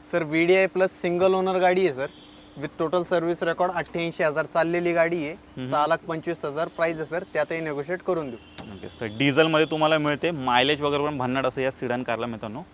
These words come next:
Speaker 2: मिळणार आहे. पुढे मित्रांनो व्हीडब्ल्यूची सिडान कार आलेली आहे Vento.
Speaker 1: सर, हायलाईनमध्ये आहे गाडी, ऑटोमॅटिक डिझेल, दोन हजार सोळाची गाडी आहे,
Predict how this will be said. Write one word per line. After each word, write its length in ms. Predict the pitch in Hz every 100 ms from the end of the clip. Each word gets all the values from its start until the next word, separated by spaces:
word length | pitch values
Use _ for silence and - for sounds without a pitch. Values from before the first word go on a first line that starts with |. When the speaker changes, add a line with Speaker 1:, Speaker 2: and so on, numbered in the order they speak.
| - -
Speaker 2:
मिळणार 360 | 135 127 104 92
आहे. 180 | 85 - -
पुढे 180 | 143 170
मित्रांनो 360 | 175 170 175 175
व्हीडब्ल्यूची 480 | 143 165 170 170 170
सिडान 280 | 165 165
कार 140 | 160 160
आलेली 300 | 156 156 156
आहे 180 | 139 139
Vento. 360 | 113 117 107 85 - - - - -
Speaker 1:
सर, 100 | 165 -
हायलाईनमध्ये 580 | 135 156 180 185 196 202
आहे 80 | 165
गाडी, 260 | 139 139
ऑटोमॅटिक 600 | 160 143 135 147 143 165 - -
डिझेल, 340 | 139 151 156 117 - - - -
दोन 200 | 147 156
हजार 160 | 151
सोळाची 420 | 156 165 156 156 165
गाडी 240 | 165 175
आहे, 180 | 175